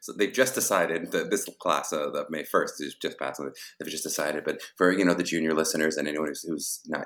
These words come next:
yet listening to this and hasn't made a decision yet, of, like, trusting your instincts, and especially 'cause I think now students listening will be like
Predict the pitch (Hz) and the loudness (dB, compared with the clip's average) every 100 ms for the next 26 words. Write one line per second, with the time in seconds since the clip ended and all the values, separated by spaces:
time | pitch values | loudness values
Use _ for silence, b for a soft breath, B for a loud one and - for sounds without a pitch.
0 | - 78 80 - 71 73 71 67 71 - | -4 -2 0 -2 -4 -4 -6 -8 -10 -10
1 | 73 76 - - 71 - 69 69 - B | -10 -12 -14 -12 -10 -10 -10 -10 -10 B
2 | B B B 117 98 101 95 - - b | B B B 2 4 2 2 -2 -18 b
3 | b b b _ _ _ _ - 151 147 | b b b _ _ _ _ 0 2 2
4 | 147 143 127 104 107 104 139 143 - - | 2 2 0 0 -2 -2 -2 -2 -4 -8
5 | - 131 131 - 143 139 143 135 131 156 | -2 -2 -2 2 2 2 -2 0 0 -2
6 | 147 - 113 117 117 135 143 139 B B | -6 -6 -6 0 0 0 -2 -4 B B
7 | - - - 160 147 131 110 110 98 87 | -4 -2 4 6 6 4 2 2 0 0
8 | 85 87 78 71 71 | -2 -2 -2 -2 -4